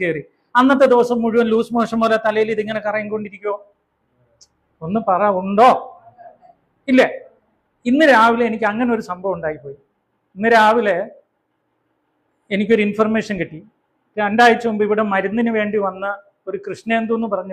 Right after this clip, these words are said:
ഒരു കുഞ്ഞു കൊച്ചു, പതിനാറ് വയസ്സുള്ള കുട്ടി, അവളുടെ ഫോട്ടോ എൻ്റെ മൊബൈലിൽ കാണും. കാരണം, ആ,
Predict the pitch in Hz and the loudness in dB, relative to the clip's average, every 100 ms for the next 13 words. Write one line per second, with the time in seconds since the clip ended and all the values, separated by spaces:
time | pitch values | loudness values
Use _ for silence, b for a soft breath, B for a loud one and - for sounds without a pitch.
0 | 185 185 185 180 185 180 175 _ _ 190 | -8 -8 -12 -14 -14 -14 -16 _ _ -4
1 | 196 226 226 214 - 185 175 160 160 _ | 0 2 4 2 -2 -12 -14 -16 -18 _
2 | _ _ _ _ _ 233 233 240 214 214 | _ _ _ _ _ -8 -8 -2 -2 0
3 | 262 233 214 202 202 202 - 160 160 160 | -2 -2 -2 -4 -4 -4 -6 -8 -8 -10
4 | _ _ _ _ _ 180 175 190 208 - | _ _ _ _ _ -12 -10 -8 -10 -14
5 | _ _ _ _ _ _ _ _ _ _ | _ _ _ _ _ _ _ _ _ _
6 | _ _ _ - | _ _ _ -2